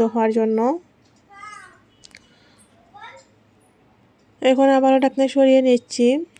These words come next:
আলু হচ্ছে ফিফটি পার্সেন্ট সিদ্ধ হয়েছে, আরও কিছুক্ষণ রাখলে পুরোপুরি সিদ্ধ হয়ে যাবে। তো আমি একটু পর পর নাড়াচাড়া করে দিচ্ছিলাম, কারণ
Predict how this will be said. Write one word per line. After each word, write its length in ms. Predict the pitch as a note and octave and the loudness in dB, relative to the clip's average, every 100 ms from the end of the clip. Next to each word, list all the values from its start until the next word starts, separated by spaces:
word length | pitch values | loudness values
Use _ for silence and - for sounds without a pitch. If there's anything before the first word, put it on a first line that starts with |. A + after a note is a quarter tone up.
| _ _ _ _ _ _ _ _ _ _ _ _ _ _ D4+ | _ _ _ _ _ _ _ _ _ _ _ _ _ _ -4
আলু 260 | A#3+ B3 C4 | 0 2 2
হচ্ছে 280 | C4+ - C4 B3+ | -2 0 2 2
ফিফটি 300 | B3+ B3 - | 0 -4 -2
পার্সেন্ট 420 | B3 A#3+ A#3 A#3+ B3 | 0 0 0 -2 -2
সিদ্ধ 240 | - A3+ A#3+ A#3 | -4 -2 -2 0
হয়েছে, 420 | B3 A#3+ - A3+ B3 F#4 - - - _ - _ - A3+ | 0 0 0 0 0 -2 -10 -20 -20 _ -20 _ -6 -2
আরও 120 | A3+ | 0
কিছুক্ষণ 440 | A#3 B3 B3+ B3 B3 A#3+ | 0 0 0 -2 -2 0
রাখলে 300 | A3+ A3+ A#3 B3+ B3+ | -2 -2 -2 -2 0
পুরোপুরি 360 | A#3+ A#3 A#3 | 0 2 0
সিদ্ধ 240 | A#3+ A#3 G#3+ A#3 | 0 -4 -2 0
হয়ে 160 | A#3+ A#3 | 0 2
যাবে। 300 | A#3 A3 A#3+ E4+ _ _ _ _ _ _ _ _ _ - | 0 0 -2 -2 _ _ _ _ _ _ _ _ _ -4
তো 60 | B3 | 0
আমি 120 | B3 B3+ | 2 2
একটু 140 | A#3+ B3 A#3 | 2 0 2
পর 120 | A#3 | 0
পর 120 | A#3 B3 | 0 -2
নাড়াচাড়া 400 | A#3+ A#3 A#3+ A#3 | 0 0 0 0
করে 200 | A#3+ A3+ | 2 0
দিচ্ছিলাম, 580 | A3+ A3 - A#3+ G#3+ A3+ E4+ E4+ _ _ _ _ _ - | 0 -2 -2 0 0 0 -4 -10 _ _ _ _ _ -6
কারণ 260 | A#3+ A#3+ | 0 2